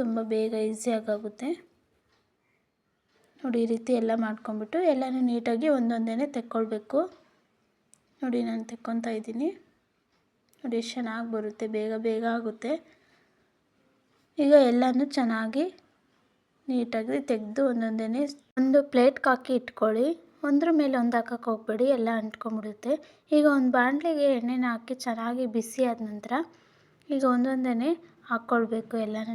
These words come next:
ನೀಟಾಗಿ. ಎಣ್ಣೆಲಿ ಹಾಕ್ಬಿಟ್ಟು ನೀಟಾಗಿ ಮೀಡಿಯಮ್ ಫ್ಲೇಮಲ್ಲೇ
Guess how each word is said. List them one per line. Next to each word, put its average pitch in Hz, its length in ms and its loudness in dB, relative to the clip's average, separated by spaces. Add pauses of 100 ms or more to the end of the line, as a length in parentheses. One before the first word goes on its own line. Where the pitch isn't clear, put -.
ನೀಟಾಗಿ. 214 460 -4 (2750)
ಎಣ್ಣೆಲಿ 302 460 4
ಹಾಕ್ಬಿಟ್ಟು 254 480 0
ನೀಟಾಗಿ 240 400 2 (120)
ಮೀಡಿಯಮ್ 285 400 4
ಫ್ಲೇಮಲ್ಲೇ 226 560 0